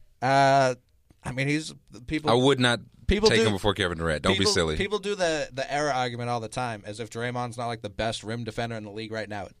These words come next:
Speaker 1: Fucking six five.
Speaker 2: Right, yeah.
Speaker 1: Like, Bill Russell would be probably, like, a top three player in today's league with, like, modern lifting. A, he'd be, like, six eleven if he was born in, like, eighty-eight, so he'd be taller.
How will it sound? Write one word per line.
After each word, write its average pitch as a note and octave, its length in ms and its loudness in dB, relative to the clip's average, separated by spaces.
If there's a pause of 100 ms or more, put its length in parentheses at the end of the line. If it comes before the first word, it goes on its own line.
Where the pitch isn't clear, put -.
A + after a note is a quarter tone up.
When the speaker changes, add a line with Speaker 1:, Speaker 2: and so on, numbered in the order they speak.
Speaker 1:
Fucking - 360 -8
six - 260 -6
five. F#2+ 260 -4
Speaker 2:
Right, D#2 340 0
yeah. D2+ 240 -2
Speaker 1:
Like, B2+ 220 -2
Bill F#3 140 4
Russell F#3 340 2
would D3 140 0
be B2+ 240 -4 (500)
probably, G#3+ 320 2
like, D#3 120 2
a - 20 -6
top D3 260 2
three C#3+ 140 -2
player B2 440 0
in A#2+ 140 -6
today's A2 380 -4
league G2+ 320 -8
with, A#2+ 200 -4
like, A#2+ 200 0
modern B2+ 440 2
lifting. A#2+ 380 -4
A, E3+ 140 2
he'd D#3 140 2
be, C#3+ 100 0
like, B2 180 -2
six - 300 -6
eleven A2+ 320 -2
if G2 80 -10
he G#2 80 -6
was G2 160 -10
born G#2 240 -6
in, G2+ 60 -12
like, F#2 180 -12
eighty-eight, G2 420 -10
so A2+ 80 -8
he'd A2 80 -8
be A2+ 80 -8
taller. F#2 400 -6